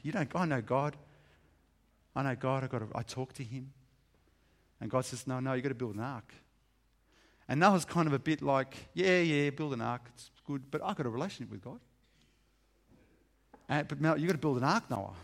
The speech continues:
You gotta get on. This has gotta be real. Uh, but yeah, you know, my, see, my,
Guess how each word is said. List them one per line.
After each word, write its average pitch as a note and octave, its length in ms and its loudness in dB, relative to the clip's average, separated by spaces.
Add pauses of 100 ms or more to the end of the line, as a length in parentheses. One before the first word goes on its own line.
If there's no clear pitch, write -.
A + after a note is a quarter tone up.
(1000)
You C#3 100 -4
gotta F3+ 120 2
get D#3+ 160 4
on. F#3 200 2
This D3+ 80 -6
has - 100 -8
gotta E3 160 -4
be D#3 80 0
real. C3+ 440 -2 (1080)
Uh, C3+ 160 0
but D#3+ 100 -2
yeah, F#3+ 180 4
you D#3 120 0
know, F#3+ 100 2
my, F3 140 0
see, E3+ 180 -4
my, D3+ 100 2